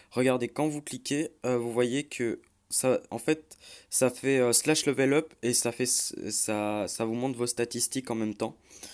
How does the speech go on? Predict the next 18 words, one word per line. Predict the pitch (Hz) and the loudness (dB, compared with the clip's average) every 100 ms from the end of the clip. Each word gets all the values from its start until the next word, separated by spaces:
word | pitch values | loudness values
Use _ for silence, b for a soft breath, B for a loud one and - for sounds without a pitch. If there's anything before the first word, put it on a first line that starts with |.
| B B B B - | B B B B 0
Donc, | 147 170 - - | 2 2 -2 0
euh, | 127 127 | 4 4
regardez, | 120 123 117 120 | 2 -2 -2 -2
ben | 104 | -2
moi | 110 120 | -2 -2
en | 120 | -2
fait, | 123 - 110 | -4 -4 -4
il | |
me | 110 | -4
manque, | 120 120 - 110 | -4 -6 -6 -4
euh, | 104 104 101 98 98 | -2 0 -2 -4 -6
pas | - 120 | -4 -4
mal | 127 127 | -4 -2
de, | 113 101 | 0 0
d'X | 101 110 - | 0 -6 -4
P | 127 127 | -4 -4
pour, | - 113 101 | -2 -2 0
euh, | 101 98 98 | -2 -2 -4